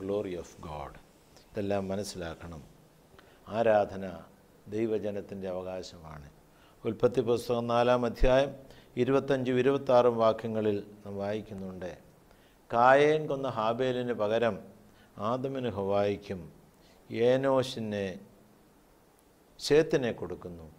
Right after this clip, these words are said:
ശേത്തിൻ്റെ മകൻ ഏനോശ് ജനിക്കുന്ന കാലത്ത്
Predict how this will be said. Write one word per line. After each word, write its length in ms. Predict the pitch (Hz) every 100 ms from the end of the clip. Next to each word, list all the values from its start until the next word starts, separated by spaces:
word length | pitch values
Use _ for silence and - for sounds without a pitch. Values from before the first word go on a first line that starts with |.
| - - _ -
ശേത്തിൻ്റെ 460 | 139 147 151 139 123 110
മകൻ 200 | 107 95 - - - _ 120 139
ഏനോശ് 400 | 156 151 - 123 107
ജനിക്കുന്ന 400 | 104 - 104 98
കാലത്ത് 420 | 87 90 87 -